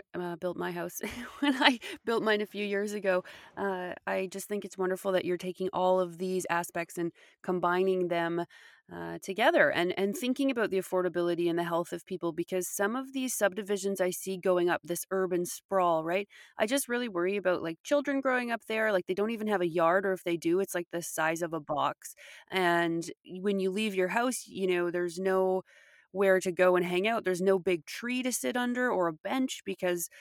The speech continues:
the big trees have been all cut down so that they could just clear cut and cookie cutter and get these houses up as fast as they can and sell them as fast as they can and make as much money as they can. And I don't think that's very sustainable. So it's very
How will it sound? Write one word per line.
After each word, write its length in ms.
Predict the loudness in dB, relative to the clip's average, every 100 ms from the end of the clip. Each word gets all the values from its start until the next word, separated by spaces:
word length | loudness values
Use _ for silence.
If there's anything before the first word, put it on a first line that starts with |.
| -20 -20 _
the 180 | -2 0
big 200 | 0 -2
trees 260 | 0 0 2
have 100 | 0
been 120 | 0
all 160 | 0 0
cut 260 | -2 -2
down 380 | 0 0 0 -2
so 120 | 0
that 140 | 2 2
they 120 | 0
could 160 | -4 -2
just 280 | -2 -2 -8 _ -20 -20 -20 _
clear 300 | -4 0 0
cut 280 | 4 4 6
and 200 | 4 0
cookie 300 | -2 -6 -6
cutter 540 | 0 2 4 4 2 0
and 160 | -4
get 200 | -2 -4
these 160 | -2 -2
houses 340 | 2 2 2
up 120 | 0 -2
as 120 | -4
fast 280 | 0 2 2
as 120 | -2
they 120 | -6
can 320 | -4 -2 0 0
and 180 | -2
sell 320 | -4 0 2 4
them 140 | 2
as 140 | -2
fast 400 | 0 2 2 0
as 100 | -4
they 120 | -4 -4
can 260 | -2 -2
and 120 | -2
make 160 | -2 -4
as 120 | -4
much 140 | -4 -4
money 380 | -2 0 -2 -6 -16 -20 _ -4
as 160 | -2
they 120 | 0 -2
can. 320 | -2 -2 0
And 140 | 0
I 140 | -2 -2
don't 320 | -2 -2 -2
think 180 | -4 -2
that's 240 | -6 -4
very 160 | -6 -6
sustainable. 480 | -8 -4 -2 0
So 120 | 0 -2
it's 100 | -4
very 260 | -4 -6